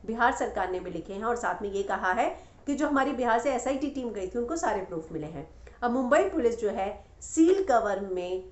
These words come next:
report submit कर रही है। सुप्रीम कोर्ट ने सील कवर के लिए नहीं कहा था, ये मुंबई पुलिस का अपना decision है क्योंकि वो चाहती है कि ये report जो है public domain में ना आए। और साथ ही महाराष्ट्र government का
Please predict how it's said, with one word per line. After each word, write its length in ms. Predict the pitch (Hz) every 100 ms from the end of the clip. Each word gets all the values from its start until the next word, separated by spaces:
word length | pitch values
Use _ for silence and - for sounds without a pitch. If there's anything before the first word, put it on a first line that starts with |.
| -
report 400 | 208 226 233 226
submit 420 | - 220 196 214 -
कर 140 | 214
रही 280 | 214 233 240
है। 200 | 277 381 - - - -
सुप्रीम 380 | 254 233 285
कोर्ट 260 | 277 247 240
ने 80 | 262
सील 260 | - 233 220
कवर 260 | 214 202
के 160 | 202 214
लिए 120 | 202
नहीं 240 | 196 220 339
कहा 200 | 285 196
था, 160 | 214 240 -
ये 60 | 220
मुंबई 280 | 208 202 214
पुलिस 260 | 214 208
का 100 | -
अपना 400 | 247 220 - 285
decision 500 | 294 247 240 202 202
है 100 | 185 196
क्योंकि 240 | 208 214
वो 80 | 208
चाहती 320 | 208 180 208
है 120 | 226
कि 100 | 220 214
ये 140 | 208
report 320 | 190 196 190
जो 80 | 196
है 120 | 226
public 340 | 214 175 196 185
domain 260 | 160 160
में 300 | 160 277 - - - -
ना 200 | 247 277 240
आए। 140 | 160 160
और 200 | - 202
साथ 300 | 233 208 262
ही 60 | 254
महाराष्ट्र 480 | 202 190 190 190
government 440 | 185 170 185 175 185
का 160 | 196